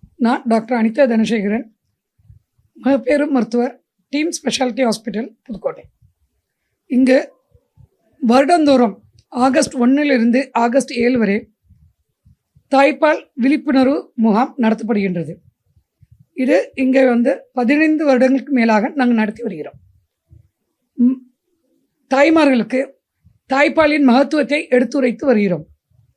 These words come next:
ரோட்டரி கிளப் எங்களுடன் சேர்ந்து இதை நடத்தி வருகிறார்கள்.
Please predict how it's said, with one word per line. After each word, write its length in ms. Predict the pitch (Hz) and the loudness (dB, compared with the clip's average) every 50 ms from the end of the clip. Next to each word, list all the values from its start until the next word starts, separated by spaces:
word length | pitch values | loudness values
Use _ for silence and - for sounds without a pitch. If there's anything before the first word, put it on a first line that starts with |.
| _ _ _ _ _ | _ _ _ _ _
ரோட்டரி 420 | - 240 254 277 262 - - 311 | -2 2 2 2 2 0 -2 -4
கிளப் 320 | 226 294 277 254 220 220 - - | 0 0 0 0 0 -2 -6 -10
எங்களுடன் 440 | - 269 254 262 254 269 254 277 262 | -6 -2 0 0 2 2 2 2 0
சேர்ந்து 640 | - - 262 247 240 220 214 254 311 - - _ _ | 0 0 0 2 2 2 2 2 0 -2 -6 _ _
இதை 220 | - 262 240 240 269 | -8 -2 0 2 2
நடத்தி 300 | 262 240 233 233 233 294 | 2 2 0 0 0 0
வருகிறார்கள். 600 | 262 214 202 196 190 185 175 165 226 311 - | 0 0 0 0 0 -2 -2 -2 -6 -8 -10